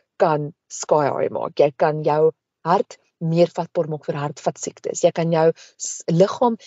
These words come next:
meer insuliensensitief maak. So die impak van om in so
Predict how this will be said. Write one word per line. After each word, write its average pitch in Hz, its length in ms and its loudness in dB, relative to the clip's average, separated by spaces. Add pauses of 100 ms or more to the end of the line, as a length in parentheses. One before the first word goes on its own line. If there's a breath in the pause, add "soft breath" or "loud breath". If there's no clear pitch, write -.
(260 loud breath)
meer 170 300 4
insuliensensitief 175 1080 -2
maak. - 200 -10 (340 loud breath)
So 226 160 -4
die 226 80 -2 (140)
impak 359 380 0
van 180 200 0
om 170 120 -2
in 165 100 -6
so - 160 -2